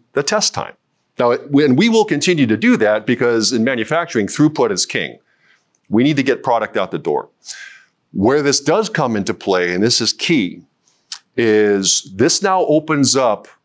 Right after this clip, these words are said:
opportunities to absorb additional capacity for product growth. So now I can lower my cost of test if I can put more product on that test station, right, and run more units across it. My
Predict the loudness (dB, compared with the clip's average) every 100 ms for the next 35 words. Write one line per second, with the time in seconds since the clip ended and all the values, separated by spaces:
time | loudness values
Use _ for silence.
0 | _ _ _ -4 -2 -4 0 0 2 0
1 | 0 -2 -4 -6 _ _ -2 0 2 0
2 | 0 2 0 -2 -4 -2 0 0 0 0
3 | -4 -4 -4 -2 -2 -2 -4 -6 -8 -2
4 | -2 -2 -8 -8 -8 -8 -12 _ _ _
5 | _ _ _ _ _ -20 -20 _ _ _
6 | _ -2 -2 -4 _ _ -4 -2 0 0
7 | 0 0 2 2 2 0 -2 -4 -2 0
8 | 0 -6 -8 -4 -4 -2 -4 -4 -4 -4
9 | -2 2 0 0 -2 0 0 -2 -6 -4
10 | -2 0 -2 -4 -4 -2 -2 -4 -4 -6
11 | -12 _ _ _ _ _ _ -4 -4 -4
12 | -4 0 0 0 2 2 2 0 0 -2
13 | -6 -2 0 2 0 -2 -4 -20 -20 -20
14 | _ 0 0 -2